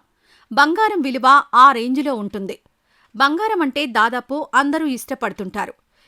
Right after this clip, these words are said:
ఇందుకు ముఖ్యమైన కారణాలు పరిశీలిస్తే, బంగారు వస్తువులు ధరిస్తే సమాజంలో గౌరవంగా చూస్తారు. మహిళల అందాన్ని, హుందాతనాన్ని పెంచుతుంది. మరో ముఖ్యమైన అంశం ఏంటంటే,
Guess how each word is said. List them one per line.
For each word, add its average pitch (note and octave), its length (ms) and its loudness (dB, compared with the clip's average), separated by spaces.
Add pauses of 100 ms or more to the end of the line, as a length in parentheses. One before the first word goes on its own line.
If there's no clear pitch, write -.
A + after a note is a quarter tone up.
(140)
ఇందుకు E4 300 0
ముఖ్యమైన F#4 520 -4
కారణాలు A#3 520 0
పరిశీలిస్తే, A3+ 840 -6 (360)
బంగారు E4 420 2
వస్తువులు C4+ 480 -4
ధరిస్తే A3+ 520 -4
సమాజంలో B3 600 -4
గౌరవంగా A#3+ 680 -4 (100)
చూస్తారు. G3+ 400 -8 (420)
మహిళల D#4+ 400 2
అందాన్ని, C#4 680 2 (180)
హుందాతనాన్ని D4 680 0
పెంచుతుంది. G3+ 640 -8 (540)
మరో D#4 200 2
ముఖ్యమైన F#4+ 540 -2
అంశం C#4+ 320 -2
ఏంటంటే, A#3 680 -4